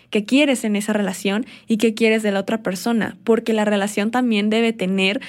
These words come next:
pues, este motivo para ir creciendo, que claro que va a ir cambiando, porque no va a ser un motivo único, pero entonces te ayuda a saber que,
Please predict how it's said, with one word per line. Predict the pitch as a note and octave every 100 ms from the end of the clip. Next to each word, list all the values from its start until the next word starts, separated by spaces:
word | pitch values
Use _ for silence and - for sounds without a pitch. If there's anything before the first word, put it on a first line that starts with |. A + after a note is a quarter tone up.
| - - -
pues, | A#3 A3 -
este | A3+ A3 A3+ B3+
motivo | A3 G#3+ B3+ B3+ G#3+ G3+
para | G#3 G3+
ir | G3 G3+
creciendo, | A3+ G#3+ - C4+ C#4 G#3
que | F#3
claro | A3 G#3+ B3+
que | C4+
va | G#3+
a | G3+
ir | G3+
cambiando, | G3+ F#3+ G3 A#3+ B3 G#3
porque | - G3+ G#3
no | G3
va | G3
a |
ser | G#3 A3+
un | G#3+
motivo | F#3 G3+ F3
único, | - B3+ A#3 G#3 - - - - - - -
pero | A3 G#3+
entonces | G#3 G#3 G#3 A3+
te | G3+
ayuda | F#3 G3+ G#3+
a |
saber | G3+ F#3 G3+ -
que, | A3+